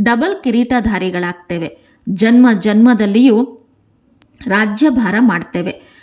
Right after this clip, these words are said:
ಮನುಷ್ಯರು ಭಕ್ತಿ ಮಾರ್ಗದಲ್ಲಿ ವಿನಾಶಿ ದಾನ ಪುಣ್ಯ ಮಾಡ್ತಾರೆ. ನಿಮ್ಮದು ಅವಿನಾಶಿ ಜ್ಞಾನ ಧನವಾಗಿದೆ. ನಿಮಗೆ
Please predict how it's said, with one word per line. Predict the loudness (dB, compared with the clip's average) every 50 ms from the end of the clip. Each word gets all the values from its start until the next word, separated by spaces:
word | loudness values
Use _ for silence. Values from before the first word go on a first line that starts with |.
| _ _ _ _ -2 2
ಮನುಷ್ಯರು | 2 2 2 2 -2 -6 -6 -4 -2 0 0 0 0
ಭಕ್ತಿ | 0 -2 -6 -6 -4 -2 0 2
ಮಾರ್ಗದಲ್ಲಿ | 2 2 2 0 -2 -4 -4 -4 -4 -4 -2 0 0 0
ವಿನಾಶಿ | 0 0 0 0 0 2 0 0 -4 -4 -4 -2 -2 -2 -2 -2
ದಾನ | -2 -2 2 2 2 2
ಪುಣ್ಯ | 0 0 -2 -2 0 -2
ಮಾಡ್ತಾರೆ. | -4 -4 -6 -8 -10 -10 -12 -10 -10 -10 -12 -14 _ _ _ _ _ -4
ನಿಮ್ಮದು | 0 4 4 4 4 2 0 0 0 0
ಅವಿನಾಶಿ | 0 -2 -4 -2 2 4 4 4 4 2 0 0 -2 -4 -4 -4 -4 -4 -6 _ _ _ _ _ _ _ _ _ _ _ _ _ _ _ _ _ _ _ _ _ _ _ _ _ _ _ _ _ _ _ _ _ _ _ _ _ _ _ _ -6
ಜ್ಞಾನ | -4 0 0 0 2 2 2 0 2 0 -2
ಧನವಾಗಿದೆ. | -2 -2 -2 0 0 0 0 -2 -4 -4 -6 -10 -10 -10 -14 -14 _ -4 0
ನಿಮಗೆ | 2 4 4 4 4 2 -4 -6 -6 -8 -8 -10 -16 _